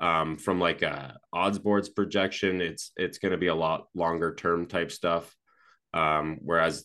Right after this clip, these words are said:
me personally, I use strokes gained, trying to, trying to paint the picture, you know,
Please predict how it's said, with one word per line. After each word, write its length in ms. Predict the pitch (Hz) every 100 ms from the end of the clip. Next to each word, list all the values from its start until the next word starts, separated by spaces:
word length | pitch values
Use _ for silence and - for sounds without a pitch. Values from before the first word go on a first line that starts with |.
| _
me 240 | - 92 90
personally, 460 | 101 92 - 92
I 80 | 80
use 320 | 82 80 78
strokes 320 | - 87 78 -
gained, 320 | 82 80 80
trying 260 | 90 82
to, 60 | 80 _ -
trying 160 | 107
to 60 | 95
paint 220 | 101 87
the 60 | -
picture, 640 | 95 85 - 82 78 - _ _ _ _ -
you 120 | 92
know, 280 | 78 76